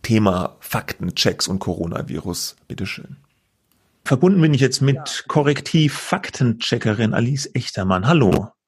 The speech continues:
Speaker 2: Hallo.
Speaker 1: Ähm, vielleicht ganz, ganz kurz, bevor wir einsteigen, äh, Korrektiv.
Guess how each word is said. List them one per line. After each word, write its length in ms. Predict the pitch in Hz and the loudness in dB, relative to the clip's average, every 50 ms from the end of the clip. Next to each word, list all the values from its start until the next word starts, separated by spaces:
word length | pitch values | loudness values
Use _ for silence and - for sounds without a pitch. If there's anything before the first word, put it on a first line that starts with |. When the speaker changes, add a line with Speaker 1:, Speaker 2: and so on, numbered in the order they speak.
| _ - - - - - - - - 151 151 117 - - _ _ _ _ _ - - - | _ -20 -20 -20 -20 -20 -20 -20 -20 -20 -20 -20 -20 -20 _ _ _ _ _ -20 -6 -2
Speaker 2:
Hallo. 320 | 294 311 277 202 175 185 180 - 226 208 - - - - - - - - - - - | 2 4 4 4 4 2 2 0 0 0 0 -4 -20 -20 -20 -20 -20 -20 -18 -4 0
Speaker 1:
Ähm, 320 | - 120 120 127 131 - | 4 4 4 4 4 2
vielleicht 400 | - - 135 131 135 143 139 - | 2 2 4 4 2 2 0 0
ganz, 380 | - 147 156 175 185 180 180 - | 0 2 4 4 4 2 2 -2
ganz 240 | 143 139 139 135 139 | -2 -2 -2 -2 -2
kurz, 260 | - - 135 139 139 | 0 0 0 0 -2
bevor 280 | - 120 - 123 120 | -6 -4 -2 0 2
wir 160 | 117 113 104 - | 2 2 2 2
einsteigen, 960 | 113 117 127 123 - - - 104 98 104 107 107 113 110 104 101 98 - - - _ _ | 2 0 2 2 2 2 2 4 4 4 2 0 0 0 0 0 -2 -4 -10 -20 _ _
äh, 160 | - - 113 120 | -4 -4 -2 -2
Korrektiv. 1000 | - - 143 131 127 127 120 - - - - 147 147 139 117 101 - - - | 0 2 2 4 4 2 0 -2 -2 0 2 2 4 4 2 0 0 -4 -8